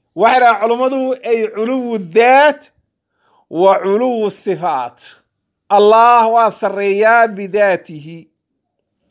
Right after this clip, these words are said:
waana sarreeyaa bisifaatihi. Waa, waa sharxi doonaa. Alkabiiru, ay akbaru min kulli shay. Allah cid walba waa ka weyn yahay, ay cadiimun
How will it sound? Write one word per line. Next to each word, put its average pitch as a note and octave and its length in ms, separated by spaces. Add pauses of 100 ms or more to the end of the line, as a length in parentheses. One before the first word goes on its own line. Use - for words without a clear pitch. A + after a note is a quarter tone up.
(400)
waana A#3+ 480
sarreeyaa A#3 1120 (520)
bisifaatihi. F#3+ 960 (280)
Waa, F#3 220 (160)
waa F#3 180
sharxi G3 360
doonaa. D3+ 400 (1080)
Alkabiiru, A3+ 1200 (200)
ay G#3+ 280
akbaru G#3+ 560
min F3+ 260
kulli F#3+ 320
shay. D3+ 540 (180)
Allah G3+ 520
cid A3 180
walba F#3+ 680 (640)
waa E3 200
ka B3 180
weyn A#3+ 240
yahay, A#3+ 260 (120)
ay G3 160
cadiimun F3 720